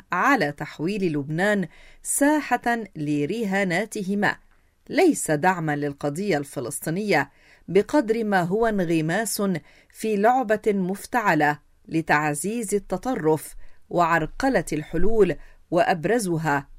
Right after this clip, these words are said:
حل الدولتين، علما أن المنطق نفسه هو الذي يتبعه أهل الممانعة محلياً لتعزيز التطرف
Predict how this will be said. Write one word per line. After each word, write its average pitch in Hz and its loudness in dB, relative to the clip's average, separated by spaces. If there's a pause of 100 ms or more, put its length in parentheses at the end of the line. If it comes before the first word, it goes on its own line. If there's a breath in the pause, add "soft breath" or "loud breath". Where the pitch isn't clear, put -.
(140)
حل 202 -2
الدولتين، 151 -2 (540 soft breath)
علما 160 0
أن 185 -4
المنطق 156 -4
نفسه 160 -2 (440 loud breath)
هو 302 6
الذي 247 2
يتبعه 190 0 (120)
أهل 220 -2
الممانعة 165 0
محلياً 160 2 (420 soft breath)
لتعزيز 214 2
التطرف 214 0